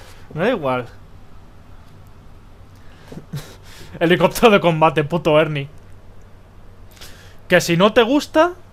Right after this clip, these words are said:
pues resulta que eres un ofendidito y no se puede hacer humor. Pues la verdad es que sí. Es que estás demostrando ser eso. Una frase comúnmente dicha por los mismos que luego demandan a Dani Mateo por sonarse los mocos con una bandera usada, eh,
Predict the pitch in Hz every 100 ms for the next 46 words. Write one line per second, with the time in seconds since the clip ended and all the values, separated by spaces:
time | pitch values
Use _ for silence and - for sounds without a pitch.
0 | - - - 170 165 180 202 240 - 202
1 | 220 220 214 - 190 170 175 190 196 254
2 | - 214 165 170 175 190 - 180 202 196
3 | 147 175 185 156 156 151 131 - - -
4 | - 185 160 165 160 196 214 185 165 196
5 | 202 - - - - - 170 165 202 180
6 | 190 202 185 160 175 180 202 175 151 180
7 | - 135 - - - - - - 202 220
8 | 220 185 175 196 208 196 208 196 208 208
9 | 180 175 175 202 196 175 180 170 160 175
10 | 180 180 156 170 180 170 147 170 180 226
11 | - - 165 160 170 185 170 160 170 165
12 | 170 160 160 156 175 151 165 185 196 -
13 | 170 - 156 156 151 143 135 131 131